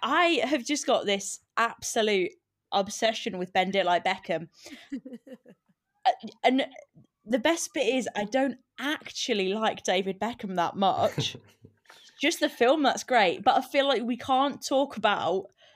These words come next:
Speaker 1: an England five-a-side without mentioning David Beckham and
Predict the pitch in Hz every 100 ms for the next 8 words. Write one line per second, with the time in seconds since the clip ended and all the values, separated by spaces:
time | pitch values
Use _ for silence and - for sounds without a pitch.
0 | _ _ _ _ - 220 233 220 214 220
1 | 208 190 196 180 - 220 233 233 233 214
2 | 202 - 190 185 180 180 185 185 180 175
3 | - 180 180